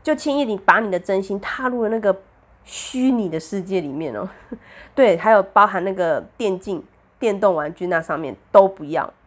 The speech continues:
不要轻易地把你的真心踏入那个世界里面。要从那里找到真爱是非常非常非常困难的。你要知道，虽然每个人与生俱来都有防御心，但是，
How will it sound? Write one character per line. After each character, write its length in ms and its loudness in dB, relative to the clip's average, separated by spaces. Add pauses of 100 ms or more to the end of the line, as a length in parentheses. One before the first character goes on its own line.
(600)
不 80 -2
要 160 8
轻 240 -2
易 80 -2
地 160 2
把 200 2
你 140 -4
的 120 -4
真 260 -4
心 260 -6
踏 240 -2
入 120 -2
那 120 -4
个 80 -8
世 200 -12
界 160 -6
里 120 -12
面。 220 -8 (360)
要 120 6
从 200 0
那 120 2
里 80 -2
找 160 -2
到 120 0
真 220 -2
爱 140 -2
是 160 -8
非 280 -4
常 220 -10
非 240 -6
常 220 -12
非 180 -6
常 200 -12
困 300 -2
难 140 -14 (100)
的。 120 -12 (600)
你 100 0
要 140 8
知 220 -4
道， 340 4
虽 240 -4
然 160 2
每 200 -2
个 160 -2
人 340 -4 (160)
与 180 -10
生 300 -4
俱 160 -8
来 220 0
都 160 -2
有 120 -2
防 300 -2
御 180 -6
心， 400 -8 (300)
但 280 2
是， 460 -12